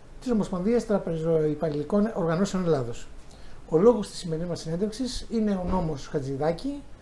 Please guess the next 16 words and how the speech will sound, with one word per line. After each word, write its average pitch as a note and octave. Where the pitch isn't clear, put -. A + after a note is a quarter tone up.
ο A#3+
οποίος, B3
από G3+
ό,τι F#3
φαίνεται, F3+
θα E3
περάσει E3+
στη D3+
Βουλή G#3
χάρη A#3
στην F#3
κυβερνητική, E3
ε, G3
πλειοψηφία. E3
Σύσσημη A3
η D3